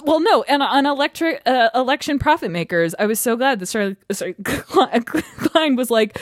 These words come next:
"Really? Is that where we're at now, that we need to make sure that every single person was safe and happy that we wanna make fun of?" And, like, if somebody on the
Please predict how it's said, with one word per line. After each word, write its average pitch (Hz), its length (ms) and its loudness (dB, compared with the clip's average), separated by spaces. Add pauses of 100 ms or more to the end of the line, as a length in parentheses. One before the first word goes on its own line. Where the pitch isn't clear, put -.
(140)
"Really? 508 340 4
Is 285 80 -4
that 311 120 -4
where 494 280 2
we're - 80 -4
at 202 200 2
now, 247 240 2
that 214 120 -2
we 240 120 -2
need 247 220 -2
to 359 80 -4
make 208 260 -2
sure 214 180 0
that 196 160 -2
every 196 300 -2
single 233 320 -2
person 190 340 -2
was 180 140 -4
safe 175 280 -2
and 196 80 -2
happy 180 540 0
that 185 380 -2
we 208 100 -2
wanna 180 260 -2
make 190 200 -4
fun 165 260 -4
of?" 185 300 -2 (100)
And, 190 400 -2
like, 359 320 -2
if 392 100 -10
somebody 554 360 -2 (460)
on 269 340 2
the 262 160 -2